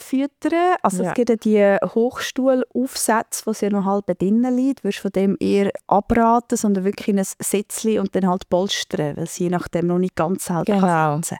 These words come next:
Speaker 2: Also das sollte man niemals, dass es gegen Hindern liegt. Darum sagt man auch, am besten auf die Schoss nehmen,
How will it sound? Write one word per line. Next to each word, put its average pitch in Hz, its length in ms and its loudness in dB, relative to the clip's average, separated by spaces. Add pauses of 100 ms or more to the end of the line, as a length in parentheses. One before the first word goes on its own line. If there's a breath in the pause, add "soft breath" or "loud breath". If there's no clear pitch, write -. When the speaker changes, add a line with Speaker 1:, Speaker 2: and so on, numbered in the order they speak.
(140 loud breath)
Speaker 2:
Also 202 220 2
das 226 180 2
sollte 233 180 4
man 190 100 2
niemals, 202 460 2
dass 196 180 -2
es 190 240 -4
gegen 190 200 0
Hindern 214 520 4
liegt. 233 360 -2
Darum 220 220 4
sagt 196 320 0
man 233 120 0
auch, 208 220 0 (300 loud breath)
am 196 120 -2
besten 214 380 0
auf 190 160 -2
die - 80 -8
Schoss 208 380 0
nehmen, 233 360 0